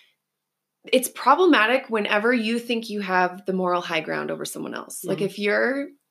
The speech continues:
Speaker 1: if you're coming to, um, a one-on-one conversation and you know the person you're talking to has really bought into diet culture and you're like, "Oh, I'm so much better because I don't, and I've, like, I'm enlightened and I've figured this out, and,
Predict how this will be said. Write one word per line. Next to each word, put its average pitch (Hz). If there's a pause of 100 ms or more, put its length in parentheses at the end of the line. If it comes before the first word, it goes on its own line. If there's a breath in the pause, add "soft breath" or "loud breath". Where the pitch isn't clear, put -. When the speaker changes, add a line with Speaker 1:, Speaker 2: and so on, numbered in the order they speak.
Speaker 1:
if 196
you're 269
coming 240
to, 190
um, 170 (260)
a 214
one-on-one 208
conversation 180
and 180
you 180
know 190
the 220
person 208
you're 185
talking 180
to 170 (380 loud breath)
has 180
really 202
bought 190
into 180
diet 170
culture 170
and 165
you're 160
like, 160 (420 loud breath)
"Oh, 262
I'm 240
so 233
much 233
better 190
because 175
I 170
don't, 180
and 175
I've, 180
like, 175
I'm 196
enlightened 185
and 180
I've 180
figured 175
this 170
out, 175
and, 175